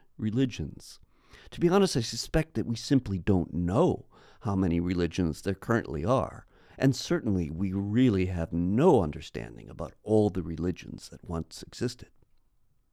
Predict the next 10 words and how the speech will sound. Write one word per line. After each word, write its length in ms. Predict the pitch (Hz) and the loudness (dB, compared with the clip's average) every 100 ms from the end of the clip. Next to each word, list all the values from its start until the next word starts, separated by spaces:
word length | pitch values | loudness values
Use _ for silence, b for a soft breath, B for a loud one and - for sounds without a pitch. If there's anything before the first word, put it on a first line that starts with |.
| _ B B B B B B B | _ B B B B B B B
Caputo 520 | 240 - 349 427 440 | 2 4 6 6 4
uses 420 | 285 175 143 123 110 | 2 0 0 -2 -4
a 60 | |
very 280 | 110 180 208 | -2 -2 0
interesting 560 | 170 175 131 - 101 92 | 0 0 -4 -2 -2 -2
term 380 | - 147 87 78 | -2 0 0 -2
to 120 | 87 | -8
describe 420 | 87 - 87 82 | -8 -4 -4 -4
his 160 | - - | -8 -10
approach, 600 | - 98 - - - | -6 -4 -4 -8 -20